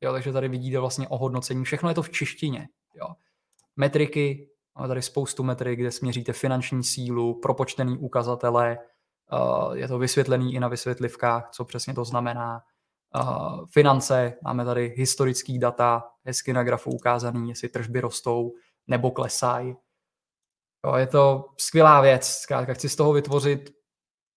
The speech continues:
program, profesionální program pro investory a obchodníky, aby to šlo, eh, velmi dobře používat.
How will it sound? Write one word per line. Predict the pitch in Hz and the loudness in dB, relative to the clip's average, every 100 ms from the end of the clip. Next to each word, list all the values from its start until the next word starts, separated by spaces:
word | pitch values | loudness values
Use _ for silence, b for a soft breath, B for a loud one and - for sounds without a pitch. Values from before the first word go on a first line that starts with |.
| _ | _
program, | - 143 151 143 139 139 - - _ | 6 8 8 8 6 0 -10 -20 _
profesionální | - 160 170 160 147 139 139 | 0 2 4 4 2 2 0
program | 135 127 127 123 | 2 2 4 2
pro | 127 127 131 | 0 -2 -2
investory | 127 127 - 123 120 120 B B B _ | -4 -4 -2 -2 -2 -4 B B B _
a | - | -4
obchodníky, | 123 - 135 123 120 117 123 120 - _ _ | -4 -2 -2 -2 -4 -4 -6 -6 -14 _ _
aby | 123 120 120 | -6 -6 -6
to | 120 | -8
šlo, | - 123 117 - _ - | -2 -2 -2 -6 _ -16
eh, | 156 - - 151 | -12 -10 -10 -6
velmi | 143 147 147 | -4 -4 -4
dobře | 139 131 139 135 131 131 131 _ | -4 -2 2 4 2 0 -4 _
používat. | 139 135 131 143 135 - 127 117 | -10 -8 -8 -8 -10 -10 -10 -12